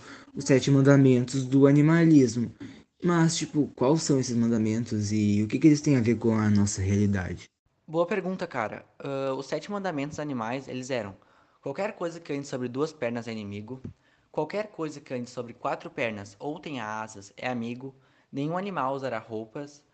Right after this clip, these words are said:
Speaker 2: nenhum animal dormirá em cama, nenhum animal beberá álcool,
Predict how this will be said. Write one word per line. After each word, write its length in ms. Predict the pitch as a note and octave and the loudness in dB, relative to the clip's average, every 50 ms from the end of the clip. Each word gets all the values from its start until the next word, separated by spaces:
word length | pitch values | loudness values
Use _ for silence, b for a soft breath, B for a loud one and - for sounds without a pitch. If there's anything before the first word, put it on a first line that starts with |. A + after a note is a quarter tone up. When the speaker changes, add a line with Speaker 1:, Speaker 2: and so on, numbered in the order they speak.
| _ _ _ | _ _ _
Speaker 2:
nenhum 240 | - B2+ C3 C#3 D3 | -10 -8 -6 -6 -4
animal 360 | D#3+ F3 F#3+ F3 D#3+ C3+ C#3 | -6 -6 -6 -6 -4 -4 -4
dormirá 320 | C#3+ C#3+ C3+ C3+ C3+ A#2+ A#2 | -4 -6 -8 -6 -6 -6 -8
em 80 | A#2 | -8
cama, 500 | A2+ - - A2+ G#2+ G#2+ A#2+ C#3 D#3 C#3+ - _ _ _ _ - | -10 -10 -10 -10 -8 -8 -8 -10 -10 -12 -18 _ _ _ _ -12
nenhum 240 | C3+ C3 C#3 D3 | -10 -10 -8 -8
animal 300 | E3+ F#3 F3+ D#3+ D#3 C#3+ | -10 -10 -10 -10 -8 -8
beberá 320 | C#3 B2+ A#2+ B2+ B2 A#2+ A2+ | -8 -6 -4 -4 -4 -2 -2
álcool, 500 | G#2+ G#2 G2+ G#2+ A2 G#2+ - C#3+ D3 | -2 -2 -4 -4 -6 -8 -12 -14 -14